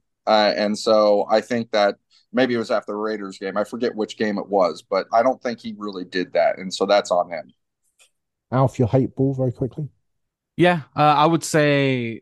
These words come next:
Speaker 3: it's too easy to give <laughs> Mike McDaniel. Uh, they've been, they've made a lot of mistakes. Uh, but I'm gonna, I'm gonna go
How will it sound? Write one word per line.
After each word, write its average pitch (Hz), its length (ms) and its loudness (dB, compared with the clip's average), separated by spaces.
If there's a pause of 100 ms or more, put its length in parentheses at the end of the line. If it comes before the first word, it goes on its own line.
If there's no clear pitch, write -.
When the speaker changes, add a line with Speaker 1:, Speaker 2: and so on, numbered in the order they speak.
(120)
Speaker 3:
it's 127 200 -10
too 127 160 2
easy 117 200 2
to 101 80 -2
give 92 280 -4
<laughs> - 0 -
Mike 110 300 -2
McDaniel. 104 500 -6
Uh, 104 160 -6
they've 92 220 -8
been, 95 320 -6
they've 104 140 -6
made 98 180 -4
a 90 40 -8
lot 98 280 -4
of 95 60 -4
mistakes. 92 580 -8 (600)
Uh, 101 240 -2 (100)
but 92 220 -6
I'm 143 200 0
gonna, 170 640 -4 (260)
I'm 139 160 -6
gonna 135 140 -4
go 117 480 -2